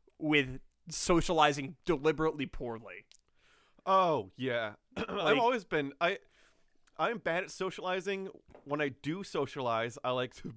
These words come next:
Speaker 2: <laughs> it to be, like, around a lot of people, but only talking to a couple of 'em.
Speaker 1: See, I have
Speaker 2: And
Speaker 1: this
Speaker 2: we're
Speaker 1: problem.
Speaker 2: in the corner, and we're talking shit about all of the other people.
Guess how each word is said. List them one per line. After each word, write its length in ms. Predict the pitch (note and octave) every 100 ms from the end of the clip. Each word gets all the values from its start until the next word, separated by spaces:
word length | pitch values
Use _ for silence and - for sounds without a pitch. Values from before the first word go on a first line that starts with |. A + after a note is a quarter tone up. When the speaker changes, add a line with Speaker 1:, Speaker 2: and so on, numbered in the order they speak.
| -
Speaker 2:
<laughs> 100 | -
it 180 | D3 C3
to 60 |
be, 240 | C3 C#3 C3
like, 240 | B2 - _ _ _ _ -
around 600 | C#3 B2 D#3 G3+ C4 A#3+ -
a 40 | E3+
lot 300 | E3+ G3 F#3+
of 100 | D3+
people, 520 | C#3+ C3 A#2+ A#2 A#2+ _ _ _ _ _ _ _ _
but 160 | E3 D#3
only 300 | E3+ G3 A#3+
talking 640 | A#3+ - G#3 G#3 F#3 F3 D#3+ _ _
to 180 | - D#3+
a 80 | A#2+
couple 540 | - - E3+ - A2+ G2+
of 60 | F2
'em. 180 | E2+ A2 _ _ - -
Speaker 1:
See, 220 | - G3+
I 160 | G3+ A#3
have 200 | C4+ D4
Speaker 2:
And 80 | F3
Speaker 1:
this 80 | G#3
Speaker 2:
we're 140 | A#3
Speaker 1:
problem. 140 | G3
Speaker 2:
in 60 | E3
the 160 | E3 G3 C#3+
corner, 200 | G#2 F#2+ - _ _ _
and 140 | D#3+ D#3
we're 100 | E3+
talking 380 | - F3 F#3+ F3
shit 240 | - F#3+
about 260 | - D#3+ D3+
all 180 | C3 C#3
of 80 | C#3
the 80 | B2+
other 220 | A#2 A2
people. 380 | - A2+ G2+